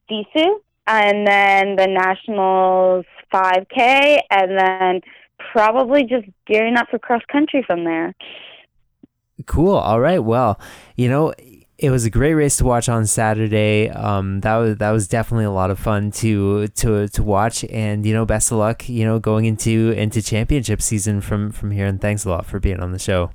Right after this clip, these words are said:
Speaker 1: Awesome! Thank you so much for having me.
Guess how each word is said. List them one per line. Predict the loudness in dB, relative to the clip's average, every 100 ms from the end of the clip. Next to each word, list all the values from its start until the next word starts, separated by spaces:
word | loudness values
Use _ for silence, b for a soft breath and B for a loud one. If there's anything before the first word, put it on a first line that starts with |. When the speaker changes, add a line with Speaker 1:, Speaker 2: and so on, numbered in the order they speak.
| -8
Speaker 1:
Awesome! | 0 2 2 0 -2 -4 -12 -2
Thank | -2 0
you | -2 2
so | 2
much | 2 0
for | 0
having | 2 0 -2
me. | -4 -6